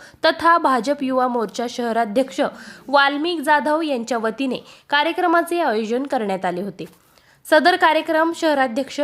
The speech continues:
युवा भाजपा वाल्मिक जाधव यांच्या बाजार समिती येथील संपर्क कार्यालयात साजरा करण्यात आला. कैकाडी महाराज व श्रीराम यांच्या प्रतिमेचे मा-, पूजन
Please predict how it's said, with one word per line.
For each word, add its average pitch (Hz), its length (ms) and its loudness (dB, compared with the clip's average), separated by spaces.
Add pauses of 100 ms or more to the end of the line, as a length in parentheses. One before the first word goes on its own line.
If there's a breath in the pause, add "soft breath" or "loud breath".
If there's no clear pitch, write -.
युवा 233 320 0
भाजपा 220 540 -2 (340 loud breath)
वाल्मिक 262 520 2
जाधव 262 460 2
यांच्या 233 380 -2
बाजार 226 360 2
समिती 240 420 -6
येथील 262 420 -4
संपर्क 285 500 0
कार्यालयात 233 600 2
साजरा 196 300 2
करण्यात 175 400 -6
आला. 156 140 -8 (600 soft breath)
कैकाडी 277 420 2
महाराज 285 580 0
व 285 160 2
श्रीराम 262 400 0
यांच्या 254 300 0
प्रतिमेचे 254 840 -2
मा-, 240 220 2 (220)
पूजन 269 320 4